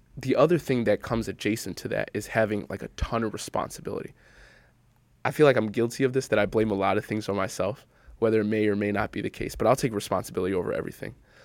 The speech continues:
And so when it came to these people leaving or staying, um, I see it as a lack of effective communication on my end.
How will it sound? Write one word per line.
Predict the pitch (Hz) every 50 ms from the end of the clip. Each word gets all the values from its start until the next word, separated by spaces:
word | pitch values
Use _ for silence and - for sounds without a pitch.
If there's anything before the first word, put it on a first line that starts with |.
| - - _ _ -
And | 113 117
so | - - 117 113 110 107 104 -
when | - 110 110 107
it | 101 -
came | - 143 151 160
to | - 127
these | 117 113 107
people | - - - 120 - - 104 95
leaving | 101 113 113 123 120 123 120 113
or | 98
staying, | 95 - - - 113 107 110 117 131 - - - - - - - - - _ -
um, | - 95 95 92 82 -
I | - 120 143
see | - - 180
it | 160 139
as | 120 113 110 110 107 - - - _ _ _ _ _ _ _ _ _ _ _ _ _ -
a | 113 107
lack | 101 101 107 110 110 117 135 135 - - -
of | 110 104 104 104 98 - - _ _ _
effective | - - - - 127 - - 127 117 -
communication | - - 113 107 107 104 - - 107 101 - - 101
on | 98 92
my | 85 85 87
end. | 85 50 50 - -